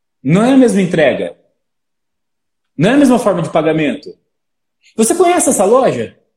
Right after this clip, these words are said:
que você tá comparando com a gente? Não, aqui você me conhece.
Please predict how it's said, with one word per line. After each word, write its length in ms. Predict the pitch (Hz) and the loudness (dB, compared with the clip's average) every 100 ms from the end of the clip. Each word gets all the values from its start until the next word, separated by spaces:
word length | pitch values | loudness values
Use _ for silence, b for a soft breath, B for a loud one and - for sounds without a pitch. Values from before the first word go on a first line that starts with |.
| _ - | _ -14
que 80 | |
você 100 | - | -10
tá 140 | 139 156 | -4 -4
comparando 560 | 151 139 151 180 135 | -4 -2 -2 0 -4
com 60 | - | -4
a 40 | |
gente? 500 | 147 208 143 - - _ _ | -4 -4 -6 -10 -20 _ _
Não, 200 | 339 254 | -2 0
aqui 280 | 131 - 117 | 0 -2 -4
você 220 | 110 110 | -2 -4
me 120 | 175 | -4
conhece. 640 | - 415 359 - 95 - | -2 -2 -4 -10 -12 -18